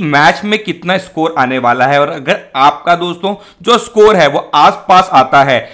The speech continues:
तो आपको यहाँ पे कई सारे एक्साइटेड प्राइजेस आईआईटी मद्रास की तरफ से मिलने वाले हैं।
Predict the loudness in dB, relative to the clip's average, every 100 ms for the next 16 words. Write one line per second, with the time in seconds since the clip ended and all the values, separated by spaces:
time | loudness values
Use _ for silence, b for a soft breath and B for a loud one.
0 | B -12 -2 0 0 -2 -2 -2 -4 -6
1 | -4 -4 0 0 0 -4 -6 -6 -8 -4
2 | -4 -4 -8 -10 _ -12 -6 -2 0 -2
3 | -4 -6 -6 -4 -4 -4 -8 -8 -8 -10
4 | -8 -8 -6 -4 -4 -4 -8